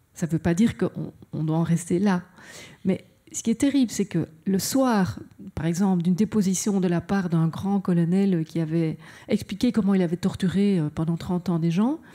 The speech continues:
il rentrait le soir chez lui, s'il avait l'amnistie, il était dans une super maison avec sa famille autour de lui, les survivants, les, les familles de rescapés rentraient dans leur township,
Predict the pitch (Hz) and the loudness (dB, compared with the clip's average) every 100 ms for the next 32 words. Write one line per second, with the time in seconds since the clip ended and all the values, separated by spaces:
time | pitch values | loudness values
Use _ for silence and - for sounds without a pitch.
0 | - - - _ 220 214 233 - 220 190 | -20 -20 -20 _ 0 2 2 2 2 2
1 | - 214 196 - 180 185 247 - - _ | 2 0 0 -2 -2 0 0 -4 -14 _
2 | _ _ _ _ _ _ _ - 185 170 | _ _ _ _ _ _ _ -4 0 2
3 | 165 160 156 - - 294 - _ _ _ | 2 2 -2 -4 -4 -4 -6 _ _ _
4 | _ _ _ - 180 175 214 214 185 160 | _ _ _ -4 -2 0 0 2 2 0
5 | 170 240 240 220 208 180 202 185 165 208 | -2 -2 0 4 4 4 2 2 0 -4
6 | 180 190 196 175 185 165 165 208 320 370 | 0 2 4 2 0 0 2 0 0 -4
7 | - _ - _ _ _ 185 233 - 208 | -16 _ -20 _ _ _ -2 -2 0 0
8 | 202 196 190 170 - - 165 170 185 165 | 2 2 2 2 -4 -8 -4 2 4 4
9 | 165 - 175 190 196 180 - - 175 175 | 0 0 -2 0 0 -2 -8 -2 0 0
10 | 220 190 170 160 - 175 190 - 320 - | 0 4 4 2 2 2 4 2 -4 -4